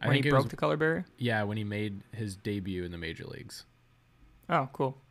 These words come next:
Speaker 2: It's kinda interesting that it was late. Maybe it was some s-, service time manipulation going on. Is that
Speaker 1: <laughs>
Speaker 2: possible? April fifteenth, a couple weeks into the season.
Speaker 1: Yeah,
Speaker 2: Oh.
Speaker 1: they, that first year deal didn't kick in yet. Um,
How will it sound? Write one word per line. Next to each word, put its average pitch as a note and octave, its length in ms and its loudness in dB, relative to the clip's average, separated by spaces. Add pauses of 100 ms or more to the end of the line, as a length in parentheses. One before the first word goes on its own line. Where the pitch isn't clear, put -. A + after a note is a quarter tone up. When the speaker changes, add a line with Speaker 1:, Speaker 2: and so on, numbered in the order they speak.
(600)
Speaker 2:
It's - 100 -6
kinda F3+ 240 8
interesting D3 520 4
that C3+ 140 2
it C3+ 80 4
was C3 280 -2
late. C3+ 320 -4 (220)
Maybe E3 200 12
it F#3 40 12
was F3 120 12
some E3+ 140 6
s-, - 180 4 (220)
service D3+ 420 6
time D#3+ 200 6
manipulation C#3+ 640 2
going E3+ 200 2
on. F3+ 300 -2
Is A2 80 4
that - 160 8
Speaker 1:
<laughs> - 0 -
Speaker 2:
possible? D#3+ 400 2 (180)
April D3+ 240 2
fifteenth, D#3+ 480 2
a - 40 -4
couple D#3 260 6
weeks D3 240 2
into D3 200 2
the C#3+ 120 2
season. D3 360 0 (440)
Speaker 1:
Yeah, B2+ 340 6 (160)
Speaker 2:
Oh. C3+ 80 2
Speaker 1:
they, A#2 180 4 (140)
that G#2 180 -4
first G#2+ 300 -2
year G2 160 0
deal F2 240 -4
didn't F2 200 -6
kick F#2+ 200 -6
in F2 140 -4
yet. F2 260 -6 (360)
Um, G#2+ 300 -2